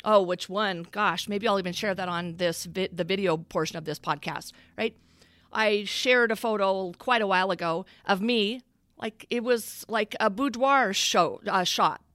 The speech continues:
that I had been, that I was, a boudoir photo shoot that I was taking. And honestly, I've always had the tiniest, skinniest legs. And there's a picture that I chose to share a while back of me sitting in a chair and my legs up.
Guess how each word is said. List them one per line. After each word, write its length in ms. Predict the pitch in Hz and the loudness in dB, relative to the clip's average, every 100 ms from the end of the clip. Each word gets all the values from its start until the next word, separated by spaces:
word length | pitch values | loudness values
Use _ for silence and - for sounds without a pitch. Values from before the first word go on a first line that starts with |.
| _ - | _ -2
that 160 | 185 | 0
I 80 | 175 | 2
had 160 | 180 165 | -2 -2
been, 360 | 165 165 156 _ - 165 _ | -2 -2 -10 _ -20 -20 _
that 200 | 180 170 | -4 -2
I 80 | 165 | -2
was, 280 | 170 160 - | -4 -8 -6
a 100 | 175 165 _ - | -8 -8 _ -14
boudoir 600 | 175 285 226 226 202 196 | -6 -4 4 6 6 2
photo 280 | 233 196 160 | -2 0 0
shoot 240 | 170 - | -2 -8
that 80 | 156 | -8
I 40 | |
was 120 | 151 - | -8 -8
taking. 280 | 165 - - _ _ _ _ _ _ _ - | -10 -12 -20 _ _ _ _ _ _ _ -4
And 400 | 240 240 226 226 - _ _ _ _ _ _ _ _ - | 0 2 0 -4 -10 _ _ _ _ _ _ _ _ -2
honestly, 480 | 254 262 - 196 - | 0 0 0 -2 0
I've 140 | 226 220 | 0 2
always 180 | 240 | 2
had 140 | 240 202 | 0 -4
the 60 | |
tiniest, 520 | 196 - 226 226 220 - | -4 -4 -2 -2 -2 -4
skinniest 380 | 214 196 202 | -4 -4 -4
legs. 400 | 190 180 226 254 - - _ - | -2 -2 -4 -10 -16 -20 _ -2
And 420 | 220 202 202 202 _ _ - | 2 2 0 -8 _ _ 2
there's 180 | 240 233 | 2 2
a 40 | |
picture 520 | - 403 - 262 330 _ _ _ | -2 -2 0 -2 -4 _ _ _
that 200 | 196 240 | -2 2
I 120 | 254 254 | 2 2
chose 260 | 269 240 | 0 -2
to 100 | - | -4
share 220 | 226 233 220 | -4 -2 -2
a 40 | |
while 240 | 208 190 | -2 -2
back 360 | 185 185 196 - - - | -2 -2 -4 -6 -20 -6
of 160 | 214 202 | -4 -2
me 320 | 240 233 240 | -2 -2 -4
sitting 340 | - 262 254 | -4 -2 0
in 120 | 233 | -2
a 40 | 208 | -2
chair 300 | - 220 226 | -4 -2 -2
and 140 | 220 | -2
my 100 | 190 | -4
legs 380 | 185 190 220 233 | 0 0 0 2
up. 200 | 302 | 2